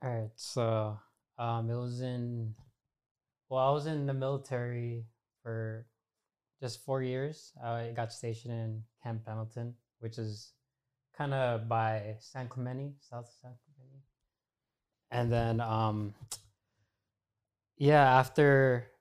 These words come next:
after I got out, I was like, uh, I don't, I was, I wasn't know,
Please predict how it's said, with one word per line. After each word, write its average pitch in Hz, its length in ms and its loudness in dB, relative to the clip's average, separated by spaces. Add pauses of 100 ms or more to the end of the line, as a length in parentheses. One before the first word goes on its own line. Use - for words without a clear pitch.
(500)
after 139 260 4
I 123 100 6
got 120 220 4
out, 131 400 4 (380)
I 120 100 -2
was 117 160 -2
like, 117 420 -4 (1160)
uh, 123 40 -2
I 117 460 0
don't, 120 360 -2 (380)
I 117 100 -4
was, 120 220 2
I 123 140 4
wasn't 127 300 0
know, 120 440 0